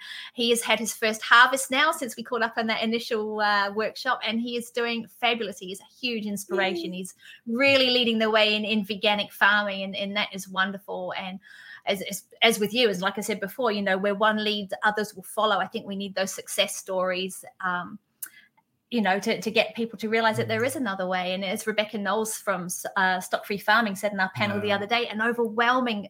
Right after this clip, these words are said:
Speaker 1: number of farming, an overwhelming percentage of farmers said they would happily farm something else, be open to farming other things if only the government money was spent in helping them to transition rather than propping up these
Speaker 3: Mm.
Speaker 1: dying industries.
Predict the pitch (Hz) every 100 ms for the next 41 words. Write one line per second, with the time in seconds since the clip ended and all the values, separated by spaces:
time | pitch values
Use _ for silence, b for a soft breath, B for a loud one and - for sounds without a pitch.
0 | - 214 226 226 196 190 208 220 202 185
1 | 202 208 185 _ 190 196 220 220 196 185
2 | _ b - 220 - 220 220 180 175 -
3 | 220 226 165 - 220 247 269 294 - -
4 | 453 - 320 147 220 226 b b b _
5 | - 240 208 208 196 - 220 220 220 220
6 | 196 - 208 214 226 214 196 208 196 190
7 | 151 196 190 202 185 - - 202 202 196
8 | 185 185 B B B B 190 185 196 202
9 | 190 185 190 180 175 180 - - - -
10 | 170 170 185 180 180 180 - 185 175 170
11 | 175 - 185 175 175 180 170 170 165 170
12 | 165 170 170 180 - 180 170 - 170 180
13 | - 175 170 175 185 185 - 190 175 185